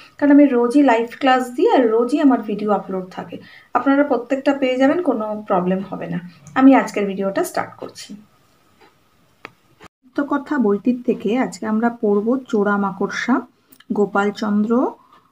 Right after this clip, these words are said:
ভট্টাচার্যের লেখা। এটা কীটপতঙ্গ গ্রন্থ থেকে নেওয়া হয়েছে,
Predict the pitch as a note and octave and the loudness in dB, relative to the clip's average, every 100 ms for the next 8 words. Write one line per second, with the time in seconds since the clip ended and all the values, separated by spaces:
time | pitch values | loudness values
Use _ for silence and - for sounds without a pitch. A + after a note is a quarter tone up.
0 | _ F3 F3+ F3+ F3+ F#3+ F#3 A3 G3+ F#3 | _ -4 -4 -2 -4 -4 -4 -2 -2 -2
1 | F3+ B3 A4+ - D#4 - - C#4+ - - | -2 -2 -2 -4 -8 -10 -4 -4 -4 -4
2 | B3+ B3+ B3+ B3 C4+ F4+ G#3+ F#3+ F3+ F#3 | -2 2 0 2 0 2 0 0 -4 -6
3 | - G3+ G3+ A#4 C4+ F3+ F3 G3 F3+ | -8 -8 -4 0 0 0 -2 -2 -6